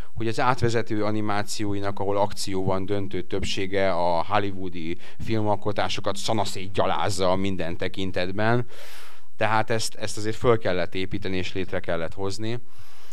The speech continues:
Úgyhogy ez egy rohadt drága játék volt. Hogy a, milyen sikere lesz, vagy, vagy, vagy, vagy, vagy mennyire lesz sikeres, én, én, én remélem, hogy nagyon.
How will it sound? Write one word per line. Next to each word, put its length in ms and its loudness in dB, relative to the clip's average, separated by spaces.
Úgyhogy 220 0
ez 120 2
egy 100 2
rohadt 420 0
drága 280 0
játék 480 0
volt. 360 0
Hogy 140 0
a, 220 2
milyen 340 0
sikere 420 2
lesz, 200 2
vagy, 260 0
vagy, 260 0
vagy, 160 2
vagy, 240 2
vagy 120 0
mennyire 400 0
lesz 140 0
sikeres, 320 0
én, 200 -2
én, 200 -2
én 180 2
remélem, 480 2
hogy 180 -2
nagyon. 440 -2